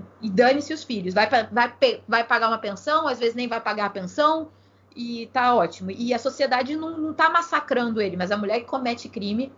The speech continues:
merece ser ma-, massacrada. E aí o outro ponto que o Drauzio, e aí eu finalizo, é com que-, com a questão do encarceramento.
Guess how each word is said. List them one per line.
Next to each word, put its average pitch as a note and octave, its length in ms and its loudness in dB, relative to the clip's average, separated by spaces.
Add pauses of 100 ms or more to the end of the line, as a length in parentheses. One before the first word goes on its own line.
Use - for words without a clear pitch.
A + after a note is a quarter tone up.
merece G#3 300 0
ser A#3+ 60 -2
ma-, G#3+ 200 -2
massacrada. G#3+ 560 0 (640)
E C#4 100 4
aí E4+ 180 6
o E4+ 80 4
outro G4 340 4
ponto D#4 320 2
que - 80 -10
o C4 40 -6
Drauzio, B3+ 380 2
e A3+ 120 -2
aí A3 80 2
eu C4+ 100 8
finalizo, B3 640 -2 (220)
é A#3 260 4 (580)
com D4 140 -2
que-, D4 380 0
com D4 140 2
a C#4 160 2
questão C#4+ 360 2
do D4+ 80 2
encarceramento. D#4 920 0